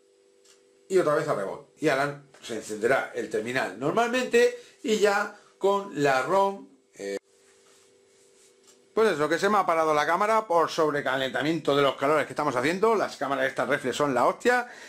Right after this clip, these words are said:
Y bueno, pues lo dicho, se encenderá el terminal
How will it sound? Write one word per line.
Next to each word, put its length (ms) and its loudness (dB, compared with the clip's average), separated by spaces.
Y 140 4
bueno, 380 2
pues 120 2
lo 140 4
dicho, 260 2
se 120 -2
encenderá 460 2
el 120 -4
terminal 480 0